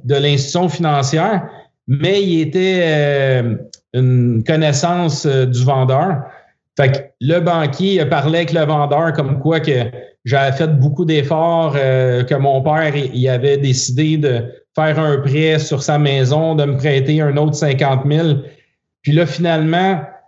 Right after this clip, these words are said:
à force de parler, euh, au, euh,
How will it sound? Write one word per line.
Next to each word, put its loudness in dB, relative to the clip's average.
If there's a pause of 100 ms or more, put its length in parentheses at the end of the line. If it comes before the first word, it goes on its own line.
(180)
à 2
force -2
de 2
parler, 0
euh, 0
au, 0
euh, -2